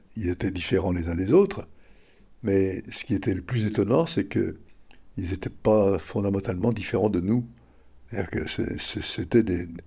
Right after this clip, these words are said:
des hommes avec toutes leurs caractéristiques qu'on retrouve chez bien des hommes. Le plus frappant, c'est Duc. Duc est, est quand même accusé d'a-, d'avoir directement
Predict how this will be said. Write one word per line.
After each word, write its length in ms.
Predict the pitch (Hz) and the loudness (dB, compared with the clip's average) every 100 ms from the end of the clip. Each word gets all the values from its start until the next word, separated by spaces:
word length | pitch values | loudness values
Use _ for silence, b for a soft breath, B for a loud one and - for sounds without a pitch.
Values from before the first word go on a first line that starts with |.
| b b b - | b b b -6
des 280 | 87 95 82 | -2 2 4
hommes 200 | 127 107 | 4 4
avec 440 | 82 90 - 85 | 0 -2 0 -2
toutes 220 | 80 117 - | -2 -6 -6
leurs 160 | 78 | -4
caractéristiques 840 | - 87 82 95 90 82 - 117 - | -2 -4 -4 -2 -2 -4 -4 -4 -4
qu'on 160 | - | -6
retrouve 360 | 90 - - 113 | -6 -6 -4 -2
chez 220 | - 98 | -2 -4
bien 180 | - 107 | -4 -2
des 200 | 101 - | 0 0
hommes. 180 | 110 107 - - | -4 -6 -14 -12
Le 60 | 107 | -2
plus 140 | 143 | 0
frappant, 380 | - 110 160 160 | 2 2 4 4
c'est 200 | - 110 | 4 4
Duc. 440 | 143 135 - - b b b b b b - | 6 4 2 -12 b b b b b b -6
Duc 300 | 104 147 143 | 4 6 6
est, 500 | 110 87 71 - - - - - - - | 6 6 2 -4 -12 -18 -20 -20 -20 -16
est 100 | - | -12
quand 120 | - 101 | -4 -2
même 140 | 95 | -2
accusé 440 | - - 95 104 | -4 -4 4 4
d'a-, 380 | 101 85 85 87 | 4 0 -2 -4
d'avoir 480 | 87 90 85 82 - - - | -6 -4 -4 -6 -10 -20 -10
directement 760 | 107 101 95 - 101 101 90 | -2 0 0 0 2 4 2